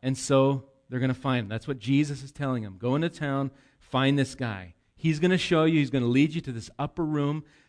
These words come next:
this place. It's gonna be furnished and ready, and there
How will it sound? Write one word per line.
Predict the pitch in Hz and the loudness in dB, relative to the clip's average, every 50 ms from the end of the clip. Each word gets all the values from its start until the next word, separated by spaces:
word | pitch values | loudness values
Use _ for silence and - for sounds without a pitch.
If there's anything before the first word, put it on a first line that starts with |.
| _ - | _ -2
this | 131 135 131 | -2 -2 -2
place. | - - - - 135 139 151 147 - | -2 -6 -2 0 2 2 2 2 -2
It's | 131 - | -4 -4
gonna | - 143 131 123 | -2 -2 0 0
be | 117 113 | 0 -4
furnished | 110 - - 147 147 151 165 180 175 175 - | -6 -4 -2 0 2 4 4 4 2 2 0
and | - 135 127 123 120 | -4 -4 -4 -2 2
ready, | 127 131 135 151 170 170 175 - | 2 2 4 4 2 2 0 -2
and | 123 117 107 95 | -8 -10 -6 -4
there | 127 127 135 147 156 156 - | 0 0 2 2 2 0 -2